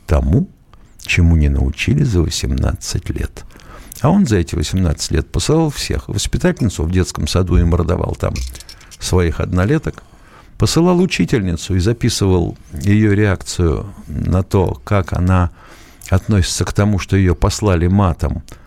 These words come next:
э, на iPhone, и потом выкладывал, м, соответственно, куда?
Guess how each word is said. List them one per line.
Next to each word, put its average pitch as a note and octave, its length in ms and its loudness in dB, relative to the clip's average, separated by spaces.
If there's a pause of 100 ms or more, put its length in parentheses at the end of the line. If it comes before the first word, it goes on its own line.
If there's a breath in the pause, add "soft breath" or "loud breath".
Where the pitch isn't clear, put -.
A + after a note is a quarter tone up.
(360 loud breath)
э, E2 220 2
на E2+ 280 4
iPhone, E2+ 540 0 (320)
и - 80 0
потом D#2 340 0
выкладывал, D2+ 840 -2
м, A#1+ 140 -10 (200)
соответственно, - 720 -2
куда? D#3+ 460 0